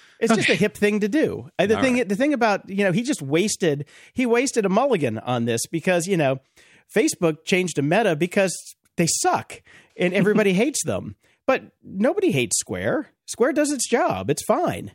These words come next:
Speaker 1: You
Speaker 2: Yep.
Speaker 1: know, it's, it's kind of payments. Who gives a shit?
Speaker 2: Yeah.
Speaker 1: So they, they totally wasted a name change on that.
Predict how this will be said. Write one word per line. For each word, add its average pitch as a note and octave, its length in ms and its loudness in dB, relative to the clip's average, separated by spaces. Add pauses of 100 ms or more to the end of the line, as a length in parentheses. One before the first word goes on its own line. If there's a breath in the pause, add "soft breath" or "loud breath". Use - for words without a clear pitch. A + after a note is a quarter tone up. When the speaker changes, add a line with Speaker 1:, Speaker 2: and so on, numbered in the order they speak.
Speaker 1:
You D3 140 0
Speaker 2:
Yep. - 20 2
Speaker 1:
know, F#3+ 180 4
it's, G#3 140 -4 (300)
it's F#3 220 -8
kind G3 260 0
of E3 140 -2 (600)
payments. A3+ 480 -2
Who G3 100 -4
gives A#3 220 -2
a E3 60 -4
shit? - 360 -12 (380 loud breath)
Speaker 2:
Yeah. - 80 -8
Speaker 1:
So C#3+ 540 2
they, E3 160 0
they E3 260 0
totally A#3+ 500 0
wasted D#3 480 0
a D3 60 2
name D3 240 0
change G2 320 -12
on F2+ 180 -14
that. F2+ 300 -18